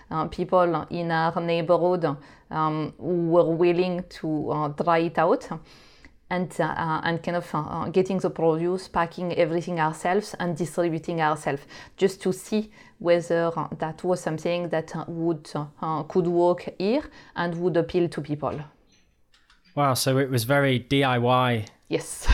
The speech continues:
Speaker 2: Uh,
Speaker 1: <laughs>
Speaker 2: <laughs> in, in every sense of the word, really, to start with. And when, when did you, wh-, I guess, when did you realise that y-, you obviously had this idea? When did you realise that, yes, like, you, you were getting some traction and this, this could, this could grow to become something much bigger?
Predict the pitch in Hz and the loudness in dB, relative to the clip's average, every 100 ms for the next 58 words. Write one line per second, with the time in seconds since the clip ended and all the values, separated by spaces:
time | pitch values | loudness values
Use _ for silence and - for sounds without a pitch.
0 | - 175 127 123 120 117 - - 254 151 | 2 2 4 4 4 -2 -8 -8 0 2
1 | 147 143 131 147 135 143 143 147 139 127 | 2 2 2 2 0 2 2 2 0 0
2 | - 139 131 131 127 143 143 127 123 117 | 2 0 0 -2 2 4 4 4 2 2
3 | 117 - 131 - 139 135 113 113 113 - | -4 -4 -4 0 2 2 0 -8 -12 -18
4 | - - - - - - 165 175 156 - | -20 -20 -20 -20 -18 -2 2 2 0 -6
5 | 107 156 175 160 156 196 190 170 170 156 | -8 2 4 4 4 4 2 2 4 6
6 | 147 135 135 139 147 127 139 123 139 143 | 6 4 2 0 2 0 0 2 2 2
7 | 131 131 123 139 131 120 120 113 104 123 | 0 0 2 2 4 4 2 0 0 -2
8 | 120 131 - 123 131 120 113 104 131 123 | -2 -10 -4 0 0 0 -4 -2 -4 -2
9 | - 120 110 131 123 113 113 123 131 131 | 0 0 0 0 0 0 -2 -2 0 2
10 | 123 117 123 120 127 120 113 113 - 113 | 2 0 -2 2 2 2 0 -2 -4 -4
11 | 120 123 - - 120 117 120 120 120 120 | -2 -2 -4 -6 -6 -6 -4 -4 -2 -4
12 | 110 123 120 123 117 110 117 104 123 - | -2 0 0 -2 -4 -4 -6 -4 -6 -6
13 | - 123 113 107 113 - - 127 - - | -6 -6 -6 -6 -6 -6 -4 -4 -4 -6
14 | 113 - 120 - 117 - 120 120 - - | -8 -6 -8 -6 -8 -2 -2 -2 -4 -8
15 | - 117 - 120 123 120 120 - 123 123 | -6 -6 -6 -10 -8 -8 -10 -4 -2 -2